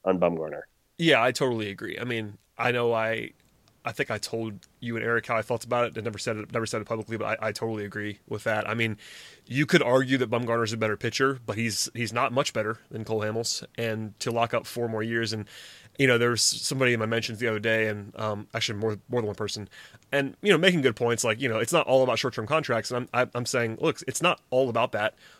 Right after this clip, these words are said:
Speaker 2: but there is some risk as-, associated with Bumgarner for five years, and it'd be different if he was what I would describe as solidly better than Hamels, but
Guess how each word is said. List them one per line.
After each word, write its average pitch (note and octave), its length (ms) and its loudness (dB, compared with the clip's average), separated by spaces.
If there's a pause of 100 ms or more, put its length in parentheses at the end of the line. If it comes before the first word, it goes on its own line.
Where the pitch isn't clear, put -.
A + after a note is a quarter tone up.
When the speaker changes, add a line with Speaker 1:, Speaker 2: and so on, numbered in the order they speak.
(180)
Speaker 2:
but A#2 200 2 (800)
there C#3+ 200 6
is E3 120 6
some A#2 200 2
risk B2+ 220 0
as-, A#2+ 140 -6
associated A2+ 540 0
with G#2+ 200 -4
Bumgarner A2 380 -2
for G#2 140 -12
five G#2 260 -4
years, A2 440 -2 (400)
and A#2+ 340 2 (140)
it'd D3 120 4
be D#3+ 80 6
different D3+ 560 4 (220)
if B2+ 140 -2
he C3 100 2
was A2+ 420 0 (280)
what C3 160 2
I A#2 100 4
would A#2 120 0
describe A2+ 460 2
as A2 480 2 (140)
solidly A2+ 560 2
better A#2+ 280 4
than D#3 140 -2
Hamels, F3 420 0
but B2 160 4